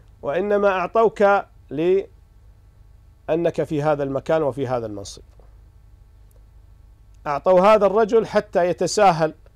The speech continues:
يأخذ ال-، من الزكاة من الماشية، ما يدقق، ما يأخذ الطيبة، ما يأخذ الوسط، وإنما يأخذ أقل، ما يأخذ كذا ويأخذ ك-، فيعطونه فيتساهل.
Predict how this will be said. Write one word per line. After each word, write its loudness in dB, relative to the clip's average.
يأخذ -2
ال-، -6
من -4
الزكاة -2
من -2
الماشية، -2
ما -2
يدقق، -4
ما -4
يأخذ -2
الطيبة، -4
ما -4
يأخذ -2
الوسط، -2
وإنما -2
يأخذ -2
أقل، -2
ما -2
يأخذ -2
كذا 0
ويأخذ 0
ك-، -8
فيعطونه 0
فيتساهل. 0